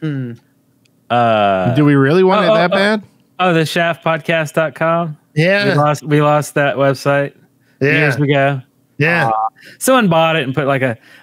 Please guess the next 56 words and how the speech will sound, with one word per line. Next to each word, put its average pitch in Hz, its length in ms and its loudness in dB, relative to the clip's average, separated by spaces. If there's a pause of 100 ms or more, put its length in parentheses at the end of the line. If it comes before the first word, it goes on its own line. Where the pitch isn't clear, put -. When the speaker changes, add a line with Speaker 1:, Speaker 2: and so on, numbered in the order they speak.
(120)
Speaker 2:
a 139 100 -2
million 143 360 2
dollar 135 260 2
price 123 300 -2
tag 113 220 0
on 110 180 0
it 104 80 -4
or 110 80 -2
some 110 200 -8
crap. 101 340 -4
We're 127 160 0
like, 110 220 0
"Dude, 95 300 -4 (240)
no." 139 180 0
Speaker 3:
Or - 40 -4
five 120 300 -2
thousand. 135 480 0 (120)
You 320 140 2
know, 214 140 2
Speaker 2:
Uh, 160 200 2
Speaker 3:
but 151 40 -2
Speaker 2:
what? 170 160 0
Speaker 3:
close. 214 420 0 (180)
To, 226 140 4
to 254 160 2
us, 269 300 4
that's 220 180 2
a 190 60 4
million 185 260 4
dollars. 110 440 -2
So. 117 180 -6 (320)
Speaker 1:
It, 196 120 0 (100)
it's, - 220 -2
it's 190 160 -4
like 220 160 -2
tho-, 233 180 0
those 190 220 -2
guys, 175 320 -2
they 151 140 0
think, 170 380 -4
you 175 200 2
know, 160 140 0
those, 147 300 0
uh, 143 400 0
oh, 139 480 2
what 147 240 0
are - 20 2
they, 143 140 0
those 143 280 -2
domain 147 460 -2
parking 135 440 -2
people. 123 300 0
They 135 140 0
think 156 220 -4
it's 160 100 -4
like, 147 180 -2